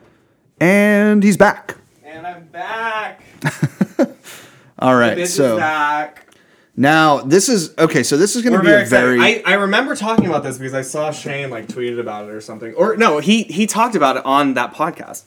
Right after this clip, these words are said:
Speaker 1: Ye-
Speaker 2: He was like, "Oh, they're coming out with something called Dabble."
Speaker 1: Yeah, and this was what? That was six months ago.
Speaker 2: Right. Yeah.
Speaker 1: So
Speaker 2: He said January. So it's been out for a minute.
Speaker 1: Right. But this is a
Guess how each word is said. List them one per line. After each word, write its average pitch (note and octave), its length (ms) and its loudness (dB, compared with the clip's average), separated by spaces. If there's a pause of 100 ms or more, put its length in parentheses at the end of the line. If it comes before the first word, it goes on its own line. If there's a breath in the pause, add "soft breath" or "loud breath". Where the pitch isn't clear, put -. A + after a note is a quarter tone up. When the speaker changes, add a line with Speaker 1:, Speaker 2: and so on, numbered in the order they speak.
(200 loud breath)
Speaker 1:
Ye- B2+ 140 -6 (100)
Speaker 2:
He E3+ 140 6
was E3 100 2
like, E3 160 4
"Oh, E3+ 160 6
they're D3+ 80 4
coming D#3 220 -2
out D3 100 0
with C3+ 80 -8
something C#3 180 -8
called A#2+ 240 -6
Dabble." A#2 640 -4 (160)
Speaker 1:
Yeah, F3 200 6
and D3+ 80 4
this G3 140 2
was D3+ 120 2
what? D#3 240 2
That E3 140 0
was - 240 -4 (240)
six - 320 0
months F#3+ 180 2
ago. G#2+ 200 -6
Speaker 2:
Right. A#2+ 220 0 (200)
Yeah. - 280 -4
Speaker 1:
So D#3+ 180 4
Speaker 2:
He D3 60 6
said - 160 4
January. D#3 680 0
So C3+ 220 0
it's C3+ 100 -4
been D3+ 140 0
out E3 240 2
for A#2+ 180 -2
a A2 60 -2
minute. A#2+ 440 -4 (200)
Speaker 1:
Right. B2+ 280 0 (380 soft breath)
But C3 120 -2
this F#3+ 180 4
is G3 160 0
a C3 520 4